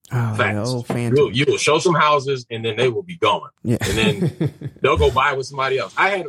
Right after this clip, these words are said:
Speaker 2: I had this dude one time, I showed this guy, like, fifteen houses,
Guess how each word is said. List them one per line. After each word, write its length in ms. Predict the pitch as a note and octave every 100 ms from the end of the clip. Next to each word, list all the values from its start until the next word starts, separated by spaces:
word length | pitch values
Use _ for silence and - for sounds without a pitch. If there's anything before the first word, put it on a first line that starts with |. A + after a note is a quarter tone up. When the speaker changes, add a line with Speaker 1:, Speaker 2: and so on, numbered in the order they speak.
| -
Speaker 2:
I 100 | E3+
had 100 | D3
this 100 | C3+
dude 160 | C#3 C3
one 160 | C3
time, 260 | B2 A#2 A2+
I 80 | A#2+
showed 240 | D3+ C#3+
this 100 | B2+
guy, 160 | A#2+ G#2+
like, 180 | F2+ - _ -
fifteen 380 | C3 - B2 A2
houses, 320 | G2+ D#2